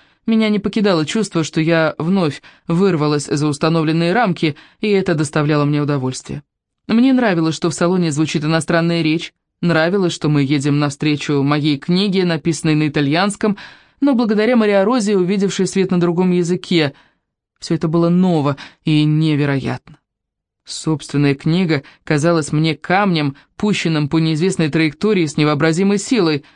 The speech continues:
По сравнению с ней, камни, которыми мы с Лилой в детстве швырялись с мальчишек-забияк, были сущей ерундой.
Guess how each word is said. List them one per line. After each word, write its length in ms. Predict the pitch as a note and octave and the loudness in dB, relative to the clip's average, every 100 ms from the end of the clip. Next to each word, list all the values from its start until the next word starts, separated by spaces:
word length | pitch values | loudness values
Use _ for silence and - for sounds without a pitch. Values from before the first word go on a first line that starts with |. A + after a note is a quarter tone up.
| _ _ _ | _ _ _
По 100 | - | -6
сравнению 560 | A#3 A3+ A3 A#3 G#3+ G3 | -2 0 2 2 2 0
с 100 | - | 0
ней, 260 | G#3+ A3 | 0 2
камни, 460 | G3+ - A3 G#3+ F#3+ | 0 0 2 2 0
которыми 520 | E3 E3+ G3 F#3+ F3 | 0 -2 0 0 0
мы 200 | E3 E3+ | 0 0
с 120 | D#3+ | -2
Лилой 260 | F3+ F#3 E3 | -2 2 2
в 80 | C#3 | 0
детстве 420 | D3 F#3+ - D#3+ | 0 0 0 -2
швырялись 540 | D3 D#3 D#3 F#3 E3 | 0 -2 0 0 -2
с 60 | - | 0
мальчишек-забияк, 1120 | D#3 C#3+ - F#3+ E3+ C#3 D3 C#3+ D3 A3 G#3+ | -2 0 -2 0 -2 0 0 0 0 -2 -2
были 280 | C#3 D#3+ E3 | -2 0 0
сущей 420 | C#3+ D#3+ D3 - | -2 -2 -2 -2
ерундой. 600 | C3+ C#3+ C#3 C3 D3 C#3+ | 0 0 0 2 0 0